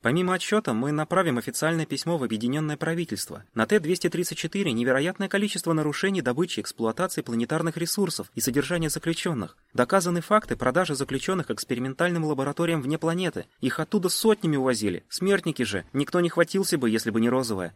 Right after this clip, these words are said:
Издевательства охраны и пытки ради развлечений». «Они там тотализаторы устраивали, бесчеловечные!» выкрикнул из самого крайнего бокса Макнайт. «И транслировали игрища в сеть по закрытым каналам». «Почему ж все молчали?» презрительно скривился Башаров.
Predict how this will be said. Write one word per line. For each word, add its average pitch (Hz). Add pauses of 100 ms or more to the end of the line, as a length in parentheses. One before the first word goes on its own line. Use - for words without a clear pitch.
(120)
Издевательства 160
охраны 151
и 95
пытки 196
ради 175
развлечений». 156 (480)
«Они 95
там 127
тотализаторы 135
устраивали, 104
бесчеловечные!» 110
выкрикнул 98
из 101
самого 95
крайнего 95
бокса 92
Макнайт. 90 (160)
«И -
транслировали 135
игрища 117
в -
сеть 156
по 113
закрытым 120
каналам». 110 (540)
«Почему 147
ж -
все -
молчали?» 123 (220)
презрительно 98
скривился 95
Башаров. -